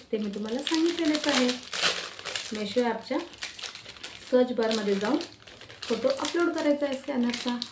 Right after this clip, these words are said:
आणि हे आहे नेक्स्ट ज्वेलरी. ही मी वटपौर्णिमेला वेअर केलेली होती. तुम्ही ते येलो साडीचा व्हिडिओ पाहिला असेल, त्यामध्ये हे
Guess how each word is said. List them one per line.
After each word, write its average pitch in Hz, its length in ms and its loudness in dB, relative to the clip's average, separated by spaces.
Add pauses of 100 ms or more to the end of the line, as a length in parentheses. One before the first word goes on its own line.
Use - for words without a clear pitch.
आणि 226 240 -2
हे 240 420 2
आहे 208 340 -2
नेक्स्ट 208 360 -4
ज्वेलरी. 190 420 0 (840)
ही 240 160 6
मी 233 180 8
वटपौर्णिमेला 214 720 -2
वेअर 208 200 0
केलेली 208 340 0
होती. 202 340 -2 (600)
तुम्ही 214 240 0
ते 214 60 2
येलो 208 300 2
साडीचा 208 400 2
व्हिडिओ 208 220 2
पाहिला 240 340 2
असेल, 220 340 -2 (1400)
त्यामध्ये 214 500 -2
हे 240 260 6